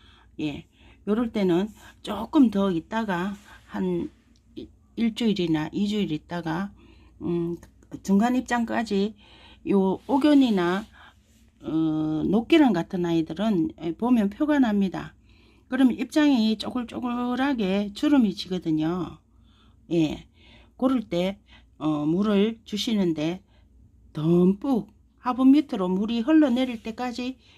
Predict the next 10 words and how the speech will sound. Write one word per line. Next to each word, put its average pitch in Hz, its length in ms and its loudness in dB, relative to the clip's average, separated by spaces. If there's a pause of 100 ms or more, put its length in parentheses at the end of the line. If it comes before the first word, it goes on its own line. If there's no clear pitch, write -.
(220)
어, 156 380 0
주시는 180 500 0
게 175 320 -4
좋습니다. 160 580 -4
그래서 175 400 -6 (500)
모든 220 360 2
다육이들이, 185 1200 0
어, 160 600 0 (160)
물을 208 320 0
조금, 190 640 -2